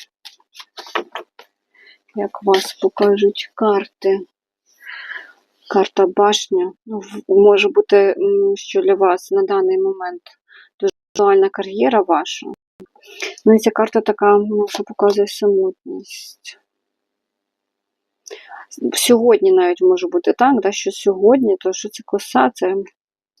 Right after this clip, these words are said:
от недавно, навіть сьогодні може бути, був якийсь конфлікт, гостра ситуація, ви всередині могли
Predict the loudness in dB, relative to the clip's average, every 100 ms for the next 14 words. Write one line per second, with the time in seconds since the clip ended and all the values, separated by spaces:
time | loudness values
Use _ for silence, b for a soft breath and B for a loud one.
0 | _ -8 -6 -2 -2 0 -2 -2 -2 -2
1 | -2 -2 -4 -4 0 0 0 -2 -4 -6
2 | -8 B B B B B B B _ _
3 | _ -2 4 4 4 2 4 4 0 -2
4 | -2 -2 -2 -2 0 0 -2 -20 -20 _
5 | _ _ _ _ _ _ _ b b b
6 | _ 0 0 0 0 0 0 0 2 4
7 | 2 0 -6 -6 -6 4 4 4 -2 0
8 | 0 0 -4 -6 -8 -10 -8 -6 -6